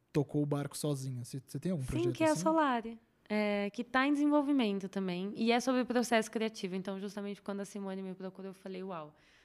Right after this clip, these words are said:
Speaker 2: tem tudo a ver com o meu projeto, é, autoral, pessoal, né?"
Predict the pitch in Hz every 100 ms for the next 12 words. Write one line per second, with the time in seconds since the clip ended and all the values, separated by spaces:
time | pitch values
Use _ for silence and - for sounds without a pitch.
0 | _ - 190 196 196 190 190 196 190 185
1 | 190 190 185 185 - 190 190 190 180 180
2 | - 190 180 180 180 180 240 247 208 214
3 | 220 208 247 196 165 165 160